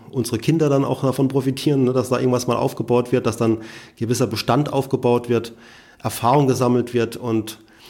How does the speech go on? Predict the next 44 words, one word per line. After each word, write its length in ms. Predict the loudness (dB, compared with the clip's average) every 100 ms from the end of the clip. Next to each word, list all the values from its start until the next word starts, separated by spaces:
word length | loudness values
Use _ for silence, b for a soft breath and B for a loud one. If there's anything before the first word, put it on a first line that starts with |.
| B B _
es 160 | -6 0
wird 100 | 2
aber 140 | 4
notwendig 460 | 4 2 2 0 -2
sein, 320 | -4 -2 -2
weil 360 | -2 -2 -4 -10 -12 -2
anders 240 | 0 2
geht's 220 | 0 0
nicht 120 | -2 -2
mehr. 140 | 0
Und, 180 | -2 -4
äh, 140 | -4
dass 200 | -4 -2
Riester 260 | -2 2 2
jetzt 160 | 2
gescheitert 420 | 0 -2 0 2 0
ist, 320 | -2 -4 -4
das 180 | -4 -6
hat, 120 | -8 -12 -12 -10 -6
haben 240 | 0 2
wohl 80 | 4
die 100 | 4
meisten 320 | 2 0 0
auch 120 | -2
erkannt, 500 | -4 -4 0 0 0 -4
ne? 180 | -2 0
Also 160 | -2
ich 200 | -4 -8 -12 -2
wüsste 220 | 0 2
jetzt 140 | -2
keinen 220 | 0 -2 0
Anbieter 400 | 0 0 2 2
mehr, 200 | 2 2
wo 80 |
man 160 | 2 0
sagen 300 | 0 2 4
würde, 280 | 4 2 -2 B B B B -12
äh, 160 | -6 -4
der 300 | 2 2 2
ist 200 | 0 -2
noch 160 | -2
einigermaßen 880 | -2 2 2 4 2 0 0 2 0
brauchbar. 500 | -2 0 0 2 2
Die, 100 | 0